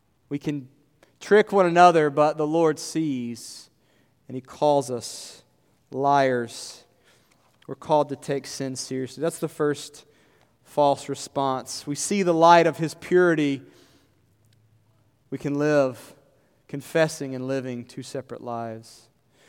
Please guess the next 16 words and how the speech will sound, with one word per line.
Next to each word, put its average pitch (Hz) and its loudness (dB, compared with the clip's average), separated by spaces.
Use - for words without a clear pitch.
The 143 -10
second 233 4
false 180 4
response, 170 0
we 160 -2
say, 170 4
"I 180 6
am 190 4
immune 208 2
to 190 -2
the 185 -4
darkness." 185 6
Look 190 -4
at 208 0
verse 185 0
eight. 185 2